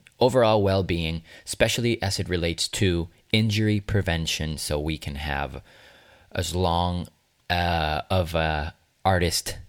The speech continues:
life and active musician life as possible. You might have heard this before, but there's a saying, um, which is,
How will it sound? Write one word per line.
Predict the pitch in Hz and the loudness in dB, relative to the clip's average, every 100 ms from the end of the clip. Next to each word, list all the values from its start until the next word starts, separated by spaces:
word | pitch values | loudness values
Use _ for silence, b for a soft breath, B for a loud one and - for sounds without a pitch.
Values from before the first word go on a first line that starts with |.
| _ _ _ - | _ _ _ 0
life | 90 85 - | 4 2 2
and | 85 76 | -2 0
active | 85 85 - 78 | 0 0 -4 -4
musician | 90 78 - 73 78 69 | -2 -2 -2 -4 -4 0
life | 67 67 - - 73 | 0 0 -6 -6 -4
as | 73 | -4
possible. | - - - - - _ b b b b - | -6 -6 -6 -12 -20 _ b b b b 2
You | 95 | 4
might | 95 | 4
have | 87 | 4
heard | 95 87 | 2 2
this | 78 - | 0 0
before, | 101 - 85 80 - B B - | 0 4 4 4 0 B B -6
but | 80 | -2
there's | 87 85 | 0 0
a | |
saying, | - 87 85 85 82 B B B B - | 0 2 2 0 -2 B B B B -10
um, | 78 73 73 71 71 - - | -8 -8 -8 -10 -10 -12 -6
which | 90 82 - | -4 -2 0
is, | 85 80 76 | 0 0 -4